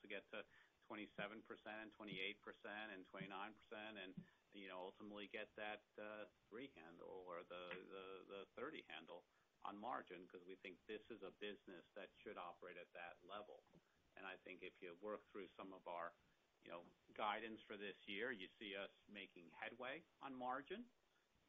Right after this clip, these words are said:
um, you know, driving, uh, revenues up and expenses down. And I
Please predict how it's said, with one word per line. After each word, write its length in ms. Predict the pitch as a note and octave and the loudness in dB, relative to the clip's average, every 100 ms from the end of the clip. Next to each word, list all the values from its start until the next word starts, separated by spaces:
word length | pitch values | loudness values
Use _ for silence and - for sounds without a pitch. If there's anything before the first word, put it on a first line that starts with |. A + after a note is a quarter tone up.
| G#2 | 0
um, 640 | G2 F2+ F2 E2+ F2 E2+ - - | 2 2 2 0 -2 -10 -10 -6
you 60 | |
know, 60 | F2+ - | -4 0
driving, 360 | F#2+ F#2 F2 F2+ F2+ - | 2 2 -2 -6 -10 -8
uh, 240 | F2+ F2 E2+ | -4 -4 -2
revenues 420 | G2 F#2 F#2 F2+ - | -2 -2 -4 -6 0
up 320 | F#2 F#2 - | 2 2 0
and 140 | F2+ E2+ E2 - | -6 -6 -10 -10
expenses 640 | F#2 - - G2 - F2 D#2+ | -12 -8 -4 -4 -4 -8 -2
down. 400 | F2+ E2+ F2+ G2+ A#2+ - - - - - | 0 4 4 2 -2 -10 -20 -20 -18 -8
And 640 | F#2 F#2 F2+ F2 F2+ F2 E2+ | -4 -2 -2 -4 -6 -6 -4
I 100 | F#2 | -4